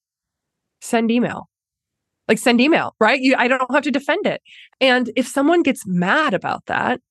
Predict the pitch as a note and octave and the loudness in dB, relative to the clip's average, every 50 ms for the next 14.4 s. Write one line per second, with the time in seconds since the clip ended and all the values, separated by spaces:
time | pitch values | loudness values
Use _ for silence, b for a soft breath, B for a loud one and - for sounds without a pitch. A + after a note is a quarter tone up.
0 | _ _ _ _ _ _ _ _ _ _ _ _ - - G#3+ A3 G#3+ G#3 - - | _ _ _ _ _ _ _ _ _ _ _ _ -6 -2 0 0 0 0 -2 -8
1 | - - _ _ _ _ - - G#3+ A3+ A#3+ B3 B3 B3+ B3 A3+ - - - - | -18 -20 _ _ _ _ -4 0 2 2 2 4 2 2 0 0 -4 -10 -10 -4
2 | - B3 A#3+ A#3 A3+ G#3+ G#3 G#3 - - A3 A#3+ B3 A3+ F#3 F3 - - - _ | 0 2 2 2 2 2 0 -2 -2 -2 -2 0 2 0 0 -2 -4 -8 -18 _
3 | _ _ _ _ _ _ _ - - - F#3 F3 F3 F3 F3 - - A3+ B3+ G3 | _ _ _ _ _ _ _ -10 -4 -2 0 0 0 0 -2 -2 0 0 0 0
4 | E3 D#3 D#3 D#3+ F3 F3+ F#3 F3 F3 F3 F3+ F3+ - - - F#3 G3 G#3+ A#3+ A#3+ | 0 -2 -6 -6 -6 -4 -2 -2 0 0 -2 -4 -8 -8 -4 -2 0 0 0 0
5 | B3 B3 - - C4 G#3+ - - A#3+ A#3 A3+ A3+ A3+ A3 G#3+ F#3+ F3+ A3+ A#3 A3+ | -2 -2 -2 -4 -4 -4 -2 -2 -2 0 0 0 0 -2 -6 -6 -4 -4 -4 -2
6 | - D#4 C4 - G3+ F3 D#3+ D#3+ - D#3+ - - - - - - - - - - | -2 -4 -2 0 -2 -2 -2 -4 -6 -8 -8 -8 -8 -8 -10 -10 -10 -10 -10 -10
7 | - - - - _ _ b b b b b b b b - A#3+ D#4 F#4 F4+ - | -12 -12 -14 -18 _ _ b b b b b b b b 0 0 0 0 0 0
8 | D#4+ D4 - C#4+ C4+ B3 A3 G#3 - B3 C4 - - - - E4 F4 C#4 F#3+ F3+ | 0 2 2 2 0 -2 -2 -2 0 0 0 0 -2 -4 -2 0 2 2 2 0
9 | G#3 A3 B3 B3+ - D4+ D4 D4+ - - - A4 G4+ F#4 G4 - _ - F#4+ G#4+ | 0 0 -2 -2 0 0 0 0 0 -2 0 0 0 0 -2 -4 _ -2 -2 0
10 | E4+ E4 - - - - - _ _ b b b b b b b b b - - | 0 -2 -4 -8 -16 -18 -20 _ _ b b b b b b b b b -2 0
11 | D#4 - - - D#4+ G4 G4 - - - C4+ - C4 B3 A3 G#3 B3+ F4 A4+ - | 0 0 0 0 0 0 0 -2 -2 -2 0 2 2 2 2 2 0 -2 -2 -4
12 | - - B3 A#3 A#3 A3 - B3+ - - A3+ A#3+ B3 B3 B3 B3 B3 - - - | -4 -2 -2 0 0 0 -2 -2 -2 0 2 2 2 4 2 0 -2 -4 -12 -20
13 | _ _ _ _ - - - A3 A3+ A3+ G#3+ G#3+ - - - A#3+ G#3+ G#3 G3+ G3+ | _ _ _ _ -8 -4 -2 0 0 0 -2 -2 -2 -2 0 2 2 2 2 0
14 | F#3+ - - - - - - - | 0 -4 -6 -8 -8 -10 -18 -20